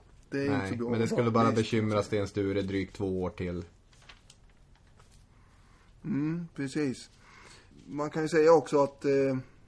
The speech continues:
Speaker 1: femtonhundraarton då, efter att man har börjat plocka ner det här stäket,
Speaker 2: Mm.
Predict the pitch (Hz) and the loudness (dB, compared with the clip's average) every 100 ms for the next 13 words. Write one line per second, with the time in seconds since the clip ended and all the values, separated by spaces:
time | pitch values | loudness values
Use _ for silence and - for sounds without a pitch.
0 | - - - 160 143 139 139 143 160 135 | -20 -20 -4 -2 0 -2 0 2 4 2
1 | - 185 190 127 120 135 131 147 135 135 | 0 -2 0 0 0 -2 -4 -4 -4 -2
2 | 131 123 127 127 135 143 143 175 160 139 | -2 0 0 0 -4 -2 -2 2 2 2
3 | 127 113 - - - - 104 - 120 - | 0 -2 -10 -20 -6 -2 -2 -6 -14 -18